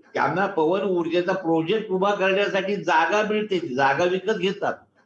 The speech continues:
पण त्यांचे जे पवन ऊर्जेसाठी आवश्यक असणारे जे पंखे आणि इतर मटेरियल आहे, ते जाण्यासाठी रस्ता लागतो.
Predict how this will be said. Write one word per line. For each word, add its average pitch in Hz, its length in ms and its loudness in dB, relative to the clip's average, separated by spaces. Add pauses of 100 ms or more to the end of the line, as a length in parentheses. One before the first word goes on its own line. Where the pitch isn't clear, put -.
(400)
पण 180 260 0
त्यांचे 160 400 0
जे 190 120 0
पवन 196 440 0
ऊर्जेसाठी 185 600 0
आवश्यक 180 640 0
असणारे 180 420 0
जे 185 120 0
पंखे 160 440 -2
आणि 180 220 0
इतर 175 200 -2
मटेरियल 139 640 0
आहे, 85 340 -4 (460)
ते 214 240 2
जाण्यासाठी 165 840 2
रस्ता 180 440 0
लागतो. - 440 0